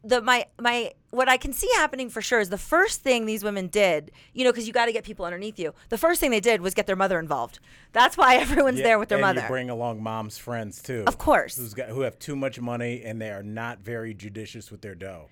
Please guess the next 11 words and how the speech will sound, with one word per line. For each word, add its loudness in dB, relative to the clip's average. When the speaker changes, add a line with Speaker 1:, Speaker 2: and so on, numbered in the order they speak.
Speaker 1:
So 4
I'm 6
watching 0
this -2
conference. -4
So, -6
uh, 0
a 0
couple 0
things -6
here. -8